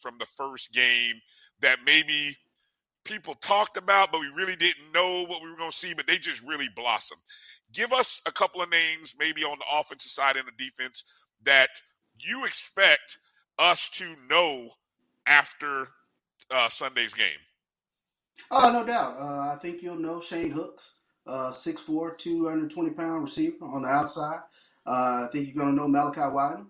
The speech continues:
Speaker 2: Uh, I think you're definitely gonna know those two names. Defensively, you mentioned Niles Gaddy. Uh, the work that he's put in over the summer, uh, he, his, his body is transformed. Uh, so I'm really excited about Niles, uh, coming off the edge.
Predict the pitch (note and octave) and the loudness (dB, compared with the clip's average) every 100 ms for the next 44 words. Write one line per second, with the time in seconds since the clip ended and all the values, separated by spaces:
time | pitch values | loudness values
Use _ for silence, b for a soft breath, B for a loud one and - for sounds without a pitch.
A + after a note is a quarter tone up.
0 | - A2+ A2+ A#2 C3+ B2+ A#2+ C#3 C#3 C#3 | -16 -12 -10 -10 -10 -8 -4 -2 0 -2
1 | C3+ C#3 C#3 C#3 - C#3 C#3 D3 D3+ - | 0 -2 -2 -4 -4 -2 -2 -2 -4 -6
2 | B2 D3 E3+ D#3+ D#3 D3 D3 C3 D3+ C#3+ | -6 0 0 2 0 2 2 2 2 4
3 | C#3+ C#3 C#3 B2+ C#3+ D#3+ - b b b | 4 4 2 0 -2 -4 -8 b b b
4 | - C3 C3 C3 B2 A#2+ - A#2+ G#2 A#2 | -4 2 4 2 0 -6 -10 -12 -10 -2
5 | D#3+ - - - _ _ A2+ C3 C3 - | 0 0 -6 -20 _ _ -8 -8 -8 -8
6 | D3+ F3 - - D3+ D3 C#3+ C3+ C#3 C3+ | -10 -10 -8 0 0 2 0 0 -2 -4
7 | B2 A#2+ - C#3+ C#3 A#2+ A2+ G#2+ A2+ A2+ | -4 -8 -2 2 2 0 -4 -2 -2 -2
8 | B2 C#3 - D#3 - E3+ F#3 - A#2+ C3+ | -4 -8 -2 2 2 0 -2 2 2 2
9 | G#2 - A#2+ B2 B2 A#2 A#2+ - - _ | -2 -10 -10 -10 -10 -10 -10 -10 -18 _
10 | b b A2 A2+ A2 C3+ C#3 A#2+ C#3+ D3 | b b -4 -4 -4 -2 -2 0 2 2
11 | B2 B2 C3 A#2+ A#2+ A#2 A2+ A2+ B2 B2+ | 2 -6 -6 -6 -6 -6 -6 -4 -2 -2
12 | B2 - b b A2 A2+ A2 C3+ B2 B2 | -4 -8 b b -4 -4 -4 -4 -2 -2
13 | A#2+ A2 B2 B2+ B2 | -4 -6 -6 -6 -8